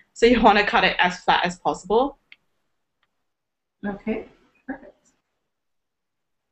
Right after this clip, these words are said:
Speaker 1: And then with hands, um, I just blend in. So I hold the skewer closer to,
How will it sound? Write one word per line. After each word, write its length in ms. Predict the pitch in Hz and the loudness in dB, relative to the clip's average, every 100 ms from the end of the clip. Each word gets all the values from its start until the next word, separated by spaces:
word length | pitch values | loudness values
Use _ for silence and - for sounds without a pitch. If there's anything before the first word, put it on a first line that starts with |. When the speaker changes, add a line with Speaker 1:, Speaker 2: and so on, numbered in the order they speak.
| _ _ _ _ _ _ _ _ _ _ _ _ _ _ _ _ _ - | _ _ _ _ _ _ _ _ _ _ _ _ _ _ _ _ _ -2
Speaker 1:
And 160 | 233 | 0
then 160 | 233 226 | 2 2
with 140 | 240 | 2
hands, 560 | 247 240 190 254 349 - _ _ _ | 0 0 0 0 -4 -10 _ _ _
um, 340 | - 202 185 180 | 2 4 4 0
I 160 | - 202 | 0 0
just 240 | 202 202 | 0 -2
blend 200 | 208 190 | 0 2
in. 200 | 180 202 | 2 0
So 120 | 220 | 4
I 120 | 208 240 | 4 4
hold 280 | 262 247 | 4 4
the 100 | 254 | 4
skewer 420 | 277 - 226 208 208 | -2 -2 2 2 2
closer 420 | - 185 185 208 | 0 -2 0 -6
to, 520 | 208 - 190 185 180 | -6 -2 0 0 -2